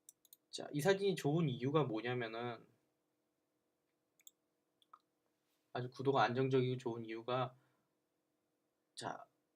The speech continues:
먼저 아드님의 시선과 오른쪽 아드님의 시선이 동일해요. 그래갖고 이렇게 운호에 꽂히죠.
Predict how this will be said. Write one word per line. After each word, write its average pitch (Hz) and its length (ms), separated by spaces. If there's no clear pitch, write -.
먼저 139 280
아드님의 135 480
시선과 127 600
오른쪽 123 360
아드님의 117 440
시선이 120 320
동일해요. 127 420
그래갖고 - 320
이렇게 120 240
운호에 120 360
꽂히죠. - 460